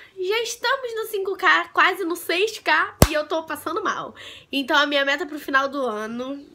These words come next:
vamos tentar chegar a sete K em dezembro. Meu Deus, se eu chegar a sete K em dezembro, eu não sei nem o que eu faço. Acho que eu me taco da minha janela. Brincadeira.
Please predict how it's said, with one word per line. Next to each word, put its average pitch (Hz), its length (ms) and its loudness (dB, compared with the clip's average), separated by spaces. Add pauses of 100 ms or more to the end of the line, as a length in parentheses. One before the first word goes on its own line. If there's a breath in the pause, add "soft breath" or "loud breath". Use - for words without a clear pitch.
vamos 226 280 -2
tentar 254 360 -6
chegar 269 260 -4
a 294 60 -4
sete 339 360 -6
K - 320 -4
em 330 140 -4
dezembro. 262 540 -4
Meu 277 180 0
Deus, 240 300 -4
se 262 100 -4
eu 277 40 -4
chegar 277 260 -2
a 294 40 -8
sete 311 240 -4
K 285 140 -2
em 277 100 -4
dezembro, 254 400 -8
eu 240 40 -10
não 240 80 -12
sei 277 100 -6
nem 277 80 -10
o 294 40 -12
que 339 60 -2
eu 349 100 -2
faço. 262 500 0 (260 loud breath)
Acho - 100 -10
que - 80 -4
eu 285 60 0
me 302 140 -4
taco 285 260 2
da 311 100 0
minha 294 200 -2
janela. 269 500 -2
Brincadeira. 220 500 -8